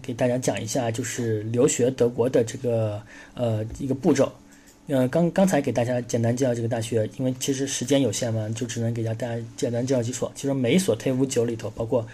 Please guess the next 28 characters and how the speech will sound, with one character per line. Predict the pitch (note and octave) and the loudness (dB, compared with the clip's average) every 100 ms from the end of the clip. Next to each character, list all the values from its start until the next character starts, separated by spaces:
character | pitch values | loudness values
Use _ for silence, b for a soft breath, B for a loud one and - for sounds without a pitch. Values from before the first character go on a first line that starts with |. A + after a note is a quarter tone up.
| B B | B B
斯 | - - | -8 0
图 | D3+ | 2
加 | D#3 | 4
特 | D3+ G3+ - B B - | 2 2 0 B B -10
这 | C#3+ | -2
种 | C3+ A#2+ | 0 0
卡 | D#3 | 2
尔 | C#3+ | 2
斯 | - C#3+ | 2 2
鲁 | A#2+ | 4
厄 | D3 A2+ | 4 4
都 | B2+ | 2
是 | B2+ B2+ | 0 -2
非 | C#3+ | -2
常 | B2 | -2
好 | - A2+ | -4 -8
的 | G#2+ | -6
学 | - - | -6 -8
校， | A2+ A2+ | -8 -4
大 | C#3 | 0
家 | C#3 | 2
可 | C#3 | 4
以 | C3 | 2
自 | A2 | 2
己 | A#2+ | -2
去 | A2+ | 0
了 | A#2 | 0
解。 | A#2 | 0